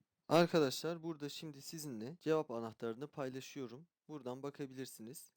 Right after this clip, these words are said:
Kıyaslayın. Hangisini doğru yaptınız, hangisini yanlış yaptınız? Bunlara tekrar bakın. Hangilerini yanlış yaptıysanız dinleme parçasını tekrar dinleyin ve tekrar bakın arkadaşlar. Böylelikle Hören Teil zwei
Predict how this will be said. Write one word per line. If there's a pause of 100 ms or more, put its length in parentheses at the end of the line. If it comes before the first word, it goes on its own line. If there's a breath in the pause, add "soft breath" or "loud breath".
Kıyaslayın. (840)
Hangisini
doğru
yaptınız,
hangisini
yanlış
yaptınız?
Bunlara
tekrar
bakın. (140)
Hangilerini
yanlış
yaptıysanız
dinleme
parçasını
tekrar
dinleyin (140)
ve
tekrar (200)
bakın (420)
arkadaşlar. (160)
Böylelikle
Hören
Teil
zwei